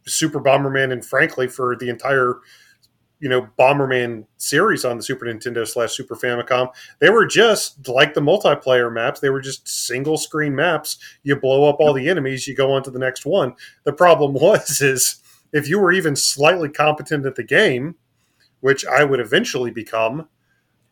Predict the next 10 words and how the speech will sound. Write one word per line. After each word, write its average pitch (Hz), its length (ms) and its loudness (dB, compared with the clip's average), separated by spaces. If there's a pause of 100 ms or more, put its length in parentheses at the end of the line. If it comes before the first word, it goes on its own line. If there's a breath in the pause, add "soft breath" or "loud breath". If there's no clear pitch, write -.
(120)
once 175 320 4
you 156 120 -6
get 160 320 2
a 160 80 -6
few 156 240 -6
power-ups, 131 840 0 (640)
the, 156 160 6
the 151 180 -2
enemies 220 440 0
in 147 80 -2